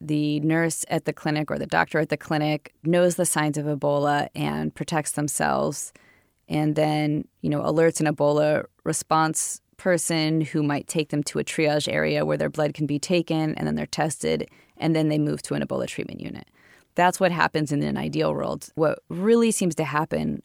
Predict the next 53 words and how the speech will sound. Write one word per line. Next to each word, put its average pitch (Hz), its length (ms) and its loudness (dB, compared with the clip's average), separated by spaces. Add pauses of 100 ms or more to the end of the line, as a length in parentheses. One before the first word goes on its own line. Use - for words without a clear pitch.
uh, 147 240 -2
a 151 80 0
large 156 280 2
amount 151 220 -2
of 147 60 -8
the 156 60 -2
time, 147 260 -2
at 151 40 0
least 160 160 -2
when 147 120 0
I 147 80 0
was 147 160 -4
there 147 120 0
in 151 100 -2
July, 147 320 0
and 208 120 0
it - 80 -2
might 147 220 -4
be 147 380 -4
getting 156 260 -2
slightly 151 380 -2
better 151 220 0
now, 175 300 0 (640)
is 185 160 0
that 208 260 2 (220)
people, 196 400 2
because 190 420 0
of, 190 340 0
you 247 80 4
know, 196 240 4
mistrust 190 760 2
and 156 320 0 (760)
just 165 220 2
sort 165 180 4
of, 160 140 0
like, 151 320 2 (260)
if - 180 -4
you 170 80 2
have 180 120 0
to 175 80 2
make 160 160 2
a 160 40 2
decision 156 480 0
and 202 140 2
you 156 80 0
have 151 500 -2 (120)
a - 80 -4
child 156 500 0
who's 160 480 -2
really 165 240 2
sick, 190 400 0 (300)
rather 165 200 4
than 156 360 2